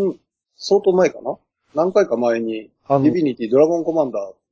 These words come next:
Speaker 1: ていう。
Speaker 2: あの、あれやろ？結婚するやつやろ？
Speaker 1: そうそう。
Speaker 2: 人間以外と。
Speaker 1: <laughs> あー、うん、まあ、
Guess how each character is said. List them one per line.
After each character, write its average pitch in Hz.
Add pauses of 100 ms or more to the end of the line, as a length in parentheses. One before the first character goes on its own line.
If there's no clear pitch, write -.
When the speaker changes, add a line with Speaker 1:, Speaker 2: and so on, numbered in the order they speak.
(100)
Speaker 1:
て 110
い 101
う。 98
Speaker 2:
あ 147
の、 131
あ 123
れ 139
や 151
ろ？ 233
結 -
婚 139
す 139
る 127
や 98
つ -
や 92
ろ？ 208 (100)
Speaker 1:
そ 226
う -
そ 170
う。 151
Speaker 2:
人 156
間 147
以 139
外 107
と。 82 (300)
Speaker 1:
<laughs> -
あ 139 (500)
ー、 139
う 143
ん、 135
ま 143
あ、 120